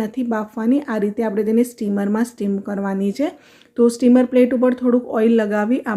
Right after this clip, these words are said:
બાટીને આ રીતે હું ગોઠવી લઉં છું. થોડી ગેપ રાખીને આપણે આ રીતે બાટીને સેટ કરીશું, એકબીજા ઉપર સેટ નહીં કરીએ. અને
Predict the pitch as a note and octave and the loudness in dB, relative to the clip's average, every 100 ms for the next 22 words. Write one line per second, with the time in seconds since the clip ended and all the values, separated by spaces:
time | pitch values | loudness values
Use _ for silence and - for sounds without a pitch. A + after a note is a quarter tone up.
0 | F#3 F#3 G3+ A#3 A#3+ - A#3 B3+ B3 A#3+ | -2 -4 0 2 0 -2 -2 0 0 0
1 | A3+ A3+ A#3 G3 F#3 - A#3 A#3 A#3+ A#3+ | 0 2 0 0 -4 0 2 4 2 0
2 | F#4 - _ _ _ _ _ _ _ _ | -4 -6 _ _ _ _ _ _ _ _
3 | _ _ _ _ _ _ C4+ D4 D4 G#3 | _ _ _ _ _ _ 2 4 4 4
4 | F#3 A3 A#3+ A#3 - G#3 G3+ F#3+ - B3+ | 2 2 0 -2 -6 -2 -2 -4 0 2
5 | A#3+ A#3 F#3+ G#3 G#3 A#3 G3 G3 F#3+ G#3+ | 2 0 -4 0 0 0 0 2 2 0
6 | G3 F3+ F3+ G3+ G#3+ A3+ F#3+ F3+ - F#3+ | 2 0 -2 -2 -2 -4 -8 -8 -6 -4
7 | G3 B3+ G#3 G3 G3+ G3+ G3+ G#3+ F#3+ F#3 | -2 -2 -2 0 0 -2 -4 -8 -8 -8
8 | - F3+ A3 A3 G3+ A3+ F#4+ - - - | -6 -4 -4 -4 -2 -2 -4 -10 -20 -20
9 | - F#3+ | -8 -4